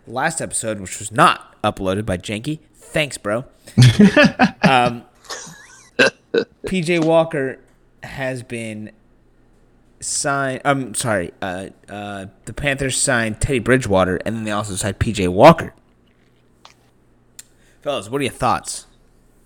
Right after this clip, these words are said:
Speaker 2: That's a gamble, but, I mean, it does prove my theory, right,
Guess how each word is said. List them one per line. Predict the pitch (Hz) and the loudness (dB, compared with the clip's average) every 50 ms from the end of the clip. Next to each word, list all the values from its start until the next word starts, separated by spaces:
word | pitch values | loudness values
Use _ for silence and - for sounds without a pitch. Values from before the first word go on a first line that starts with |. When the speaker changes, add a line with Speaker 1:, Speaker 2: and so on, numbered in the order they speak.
| _ - - - - _ - | _ -16 -16 -16 -18 _ 2
Speaker 2:
That's | - 120 120 - | 2 4 6 6
a | 143 120 | 6 6
gamble, | 98 98 101 104 107 113 107 101 98 95 95 98 - - - - | 8 6 6 6 8 8 8 8 6 6 4 2 0 -4 0 4
but, | 131 135 131 135 - - | 6 6 6 6 4 4
I | 110 113 | 4 6
mean, | 117 113 113 110 | 8 8 8 6
it | 107 101 | 6 6
does | - 131 127 120 | 6 6 6 6
prove | - - - 131 123 117 104 113 | 2 2 4 6 6 6 6 6
my | 107 101 | 4 2
theory, | 101 - - 117 107 107 104 101 | 2 2 4 4 6 6 4 4
right, | 101 101 101 107 110 107 - | 4 4 4 4 2 2 0